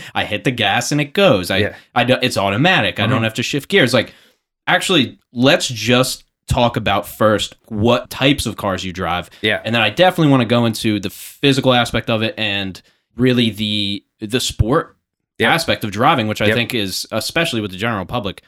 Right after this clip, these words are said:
Speaker 1: heavily, uh, underexposed, I would say.
Speaker 2: Yeah.
Speaker 1: Yeah.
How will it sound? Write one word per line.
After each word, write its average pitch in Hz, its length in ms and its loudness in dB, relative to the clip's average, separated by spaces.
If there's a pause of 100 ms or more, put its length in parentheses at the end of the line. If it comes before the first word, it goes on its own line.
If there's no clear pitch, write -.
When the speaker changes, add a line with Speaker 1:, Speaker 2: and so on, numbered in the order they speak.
(420)
Speaker 1:
heavily, 127 720 2
uh, 95 380 -4
underexposed, 107 800 -2
I 92 100 -12
would 87 120 -14
say. 80 240 -16
Speaker 2:
Yeah. 104 200 0
Speaker 1:
Yeah. 95 160 -8